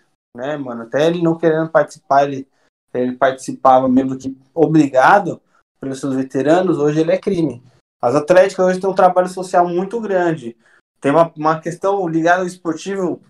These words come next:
muito central, tá ligado? Quando vai ver a parte do evento, mano, é uma parte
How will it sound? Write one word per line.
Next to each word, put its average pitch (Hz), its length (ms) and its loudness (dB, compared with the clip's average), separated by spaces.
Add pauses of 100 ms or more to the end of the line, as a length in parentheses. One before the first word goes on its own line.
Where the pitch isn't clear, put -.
muito 190 520 2
central, 160 640 4 (800)
tá 131 120 -6
ligado? 160 420 -2 (640)
Quando 233 240 -4
vai 214 160 0
ver 190 140 -2
a 226 120 -2
parte 220 240 -4
do 208 120 -2
evento, 202 500 -2
mano, 214 400 -6
é 160 180 -4
uma 226 280 -4
parte 226 520 -4